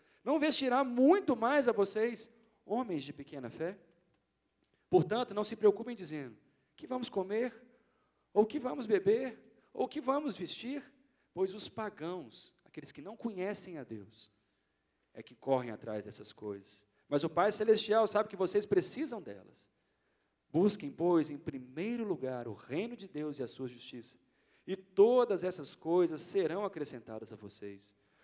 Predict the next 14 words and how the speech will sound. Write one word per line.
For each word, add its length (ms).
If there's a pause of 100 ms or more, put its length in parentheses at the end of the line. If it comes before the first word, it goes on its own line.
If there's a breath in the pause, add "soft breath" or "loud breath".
(140 soft breath)
Portanto, 440
não 120
se 100
preocupem 440
com 160
o 20
amanhã, 560
pois 240
o 60
amanhã 520
trará 500
suas 260
próprias 360
preocupações. 800